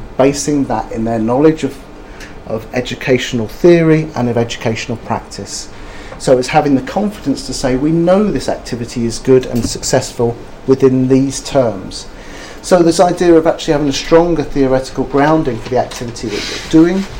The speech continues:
to know that there, that has a good basis within,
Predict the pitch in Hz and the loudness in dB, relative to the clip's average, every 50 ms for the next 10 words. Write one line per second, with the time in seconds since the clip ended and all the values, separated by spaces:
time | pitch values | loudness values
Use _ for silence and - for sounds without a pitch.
0 | - - - - - - - - - - - - - - - 131 127 123 135 143 | -12 -10 -10 -10 -10 -10 -10 -12 -12 -12 -12 -12 -12 -8 -4 -2 2 4 4 6
1 | 156 165 190 202 208 190 151 151 147 - 131 127 127 131 120 - 123 135 131 123 | 8 8 8 8 8 6 4 2 4 4 2 4 4 2 2 2 2 2 2 2
2 | 127 120 - 147 143 135 - - 131 135 147 - - 180 165 - - 131 113 117 | 0 0 4 2 2 4 6 6 6 6 4 2 -2 -2 -2 0 -2 0 0 2
3 | 117 120 123 | 2 2 2